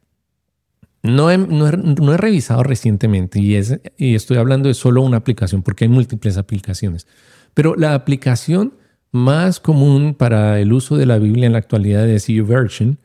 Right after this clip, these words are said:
y ha tenido más de cuatrocientos millones de descargas. Yo creo que este dato que estoy dando ya es obsoleto. Yo creo que ha pasado mucho más. No lo he revisado recientemente.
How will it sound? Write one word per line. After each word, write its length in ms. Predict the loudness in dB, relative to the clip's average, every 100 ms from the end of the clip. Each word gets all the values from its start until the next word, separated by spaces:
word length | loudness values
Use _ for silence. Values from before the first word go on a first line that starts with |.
| _ _ _ _ _
y 380 | -2 0 -2 -6 _
ha 160 | -4
tenido 460 | 0 0 2 0 0
más 420 | 2 2 0 -2
de 100 | -6
cuatrocientos 1040 | -2 0 0 0 -4 -2 -2 -2 -2 -4 0
millones 640 | -2 0 2 2 0 0
de 140 | -2
descargas. 760 | 0 -4 -8 -6 -6 -8 -16 -20
Yo 240 | -12 -4 -2
creo 180 | -2 -2
que 640 | -2 -2 -4 -8 -16 _ _
este 340 | -2 -2 0 0
dato 240 | 0 -2
que 80 | -8
estoy 220 | -2 0
dando 260 | 2 2 0
ya 240 | 0 0
es 140 | 0 -4
obsoleto. 440 | -4 -2 0 -2
Yo 140 | -4 -2
creo 200 | -4 -2
que 100 | -4
ha 100 | -2
pasado 360 | -2 2 2
mucho 260 | 2 2 0
más. 300 | 0 0 -2
No 200 | 0 2
lo 100 | 2
he 40 |
revisado 560 | 0 -2 -4 -2 0 0
recientemente. 840 | -2 -4 -4 -2 0 0 -4 -8